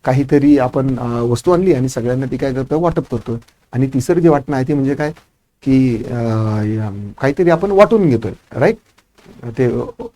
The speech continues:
वरवंटा, वरवंटा, कोळपाट, अ, काही असतं ना ते, तर त्यावरती काय म्हणतात की त्याला ते वाटून घेणं, ते एक आहे. Now आता मला असं वाटलं की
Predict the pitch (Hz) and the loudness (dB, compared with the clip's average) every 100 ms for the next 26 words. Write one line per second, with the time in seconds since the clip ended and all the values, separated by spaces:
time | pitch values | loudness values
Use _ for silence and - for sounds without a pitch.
0 | _ _ _ 123 135 147 156 151 156 151 | _ _ _ 0 4 6 4 2 -2 0
1 | 165 156 151 147 - - 127 143 151 156 | 2 4 2 -2 -10 -8 0 2 2 2
2 | 165 - 143 139 151 147 - - 139 147 | 0 4 4 4 2 0 -10 -4 -2 2
3 | 151 139 202 202 127 - _ _ - 135 | 0 2 -2 -2 -6 -10 _ _ -10 2
4 | 170 170 165 185 185 170 165 175 170 185 | 6 6 6 2 2 2 0 0 2 2
5 | 214 196 131 139 117 127 165 165 120 101 | 2 2 2 0 -2 -2 4 4 4 -4
6 | - _ _ _ _ _ _ - 196 220 | -14 _ _ _ _ _ _ 0 6 6
7 | 233 233 151 151 247 233 247 226 208 226 | 6 4 4 6 6 6 6 6 6 6
8 | 220 220 226 165 202 | 4 4 2 4 2